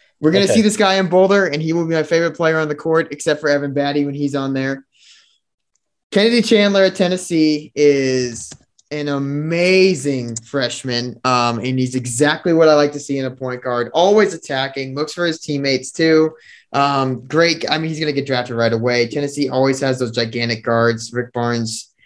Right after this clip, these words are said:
Speaker 1: uh, system over there is exactly what I like to see at a guard, starting with T J Ford way back at Texas, um, and Kennedy Chandler is in that mo-, mold. He is so fun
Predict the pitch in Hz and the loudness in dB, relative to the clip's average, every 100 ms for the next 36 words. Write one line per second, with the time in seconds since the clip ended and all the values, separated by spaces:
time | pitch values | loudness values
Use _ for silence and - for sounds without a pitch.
0 | _ _ - 120 120 113 - - 135 135 | _ _ -4 0 2 2 0 -2 -2 0
1 | 143 135 131 131 127 117 113 123 117 127 | 0 2 2 2 0 -2 -2 -4 0 0
2 | 117 113 110 - - 190 196 170 165 165 | 0 0 -2 -4 0 2 2 0 0 0
3 | 165 175 175 - 139 127 120 113 - _ | 0 -2 -4 -4 -2 -2 -4 -6 -10 _
4 | _ - 220 185 170 156 165 180 165 135 | _ -4 0 2 0 0 2 4 4 2
5 | 135 127 127 120 117 147 147 160 160 - | 0 0 -4 -6 -8 -8 -4 -4 -4 -6
6 | - 123 120 117 123 127 151 135 131 139 | -4 -2 0 -2 -4 -4 -2 -2 -2 -2
7 | 131 117 131 123 120 110 110 107 - 113 | 0 -2 -2 -2 -2 -2 -2 -4 -4 -2
8 | 104 80 - 131 143 127 101 - - 147 | -2 -4 -10 -2 2 2 0 -4 0 4
9 | 143 147 151 - _ _ _ _ - 131 | 6 4 0 -8 _ _ _ _ -4 0
10 | 123 117 113 | 0 -4 -8